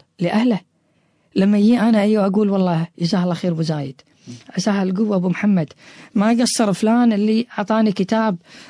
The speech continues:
Speaker 1: أو أهداني كذا أو قال لي كلمة أو قال لي بيت شعر".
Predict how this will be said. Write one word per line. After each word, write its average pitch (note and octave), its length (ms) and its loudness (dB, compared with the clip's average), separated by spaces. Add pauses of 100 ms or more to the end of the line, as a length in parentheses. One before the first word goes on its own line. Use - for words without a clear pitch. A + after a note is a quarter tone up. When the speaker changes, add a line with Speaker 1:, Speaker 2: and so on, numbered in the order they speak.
(140)
Speaker 1:
أو A3 140 0
أهداني A3+ 460 2
كذا A3+ 300 0
أو G3 240 -2
قال A#3 160 2
لي A#3 160 4
كلمة B3 320 2
أو G3+ 180 -2
قال A#3 160 2
لي A#3+ 100 2
بيت B3 180 0
شعر". B3 360 -2